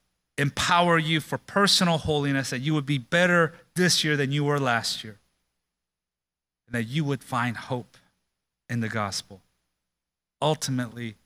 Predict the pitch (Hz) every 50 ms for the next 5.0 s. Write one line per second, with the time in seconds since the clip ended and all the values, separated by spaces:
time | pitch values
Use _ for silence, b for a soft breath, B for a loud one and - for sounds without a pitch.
0 | _ _ 117 110 101 - - 110 107 104 107 110 - - - - 98 85 82 -
1 | - - - _ _ _ _ _ _ _ _ _ _ _ _ _ _ _ - 143
2 | 139 117 104 101 - _ _ _ _ _ 107 104 104 101 95 92 90 92 92 95
3 | - - - _ _ _ _ _ _ _ _ _ 98 - _ 98 95 90 _ _
4 | _ _ _ _ _ _ _ _ _ _ _ _ _ _ 95 92 85 85 82 80